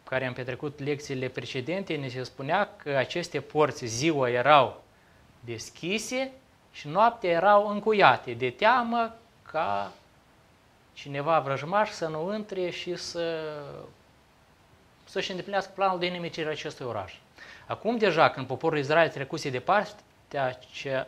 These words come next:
aceasta o-, a râului, era în, uh, preajma Ierihonului,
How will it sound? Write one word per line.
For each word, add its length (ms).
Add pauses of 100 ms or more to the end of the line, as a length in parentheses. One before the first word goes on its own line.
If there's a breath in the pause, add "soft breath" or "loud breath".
(100)
aceasta 600
o-, 220 (140)
a 480
râului, 540 (560 loud breath)
era 300
în, 200
uh, 260
preajma 440
Ierihonului, 880